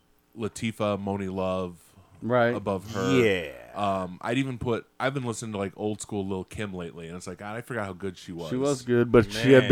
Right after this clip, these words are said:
Speaker 2: Biggie as a writer and Lil C's as a
Speaker 1: Exactly.
Speaker 2: writer. And, uh, yeah.
Speaker 3: But, I mean, just like we were sitting and talking about that song earlier, like, the performance is one thing, bro. Like,
Speaker 2: Mm-hmm.
Speaker 3: even if you write that shit, t-, somebody to perform that shit is,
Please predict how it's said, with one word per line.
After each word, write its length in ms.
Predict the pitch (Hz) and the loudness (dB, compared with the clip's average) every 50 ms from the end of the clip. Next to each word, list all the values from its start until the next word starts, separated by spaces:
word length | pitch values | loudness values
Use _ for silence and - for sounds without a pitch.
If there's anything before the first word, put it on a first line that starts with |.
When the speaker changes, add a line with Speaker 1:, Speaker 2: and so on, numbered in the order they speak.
| 135 127 | 10 10
Speaker 2:
Biggie 180 | 123 135 135 | 10 8 8
as 80 | 131 117 | 8 6
a 40 | 123 | 4
writer 380 | 120 123 127 127 123 123 123 123 | 4 4 6 6 6 4 2 2
and 120 | 117 117 | 0 0
Lil 120 | 120 123 120 | -2 -2 -2
C's 300 | 120 - 131 127 123 120 | -2 -2 -2 0 0 0
as 60 | 120 120 | 0 0
a 20 | |
Speaker 1:
Exactly. 440 | 143 127 120 123 123 117 117 120 120 | 0 2 4 4 6 6 4 4 0
Speaker 2:
writer. 120 | 120 120 | -2 -2
And, 180 | 117 117 117 117 | -2 0 0 0
uh, 60 | 104 95 120 | -2 -2 -2
yeah. 320 | 120 117 113 117 117 120 117 - _ _ _ _ _ _ - - - - - - - - - - - _ _ _ - _ _ _ - 117 113 - | 0 2 2 2 2 0 -2 -6 _ _ _ _ _ _ -20 -20 -20 -12 -6 -4 -4 -4 -4 -10 -16 _ _ _ -20 _ _ _ -20 -20 -18 -8
Speaker 3:
But, 200 | - 160 160 147 - | -4 -4 -4 -4 -6
I 100 | - 165 | -8 -6
mean, 280 | 175 185 180 175 160 143 | -6 -6 -6 -6 -8 -8
just 220 | 139 180 190 - | -8 -10 -6 -2
like 160 | 202 185 180 | -2 -2 -2
we 120 | 170 185 185 | -2 -4 -4
were 80 | 170 | -4
sitting 260 | 165 - - 175 160 165 | -6 -6 -4 -4 -4 -4
and 80 | 160 | -4
talking 220 | - 175 165 156 160 | -2 -2 -2 -2 -2
about 240 | 147 156 156 147 | -2 -2 -2 -2
that 180 | - 151 151 - | -2 -6 -6 -6
song 340 | - - 160 160 156 147 127 | -6 -4 -2 0 0 0 0
earlier, 360 | 135 151 160 156 135 113 110 | 2 2 4 4 4 4 4
like, 340 | 104 107 104 107 101 90 - | 4 2 2 2 0 -4 -6
the 80 | 107 | -8
performance 720 | - - - 107 - - - 135 160 190 196 175 139 - - | -6 -6 -8 -10 -8 -4 -4 -2 0 0 0 0 -2 -2 -4
is 120 | 101 87 | -10 -8
one 260 | 82 95 117 139 151 | -2 2 2 2 2
thing, 340 | 139 - 113 98 90 87 85 | 2 0 -2 -2 -2 -4 -6
bro. 260 | 78 - 87 82 80 82 | -6 -4 -4 -2 -2 -2
Like, 280 | 82 82 85 85 80 | -2 -2 -2 -2 -2
Speaker 2:
Mm-hmm. 440 | 117 113 110 110 110 117 120 120 123 127 - | -4 -6 -6 -6 -8 -8 -8 -8 -8 -6 -2
Speaker 3:
even 280 | - 147 165 165 165 | 0 0 2 2 0
if 160 | 160 156 139 147 | 0 -2 -4 -6
you 140 | 170 202 208 | -8 -6 -4
write 300 | 156 147 160 175 196 - | 0 2 2 2 0 0
that 160 | - 143 135 | 0 0 0
shit, 380 | - - - 127 123 117 110 - _ _ _ _ _ _ _ _ _ _ - | 0 -2 -2 0 2 2 0 -2 _ _ _ _ _ _ _ _ _ _ -20
t-, 100 | - 98 | -20 -20
somebody 420 | 104 - - 156 175 202 196 196 180 | -16 -10 -8 -2 0 0 0 0 -2
to 120 | - - | -2 -4
perform 480 | - - - - - - 180 214 226 220 | -8 -8 -10 -12 -6 -4 -2 -2 -2 -2
that 160 | 214 208 202 | -2 -4 -6
shit 260 | - - - 202 185 | -6 -4 -2 -2 0
is, 340 | 151 131 117 - - - - | 0 0 -2 -4 -8 -14 -16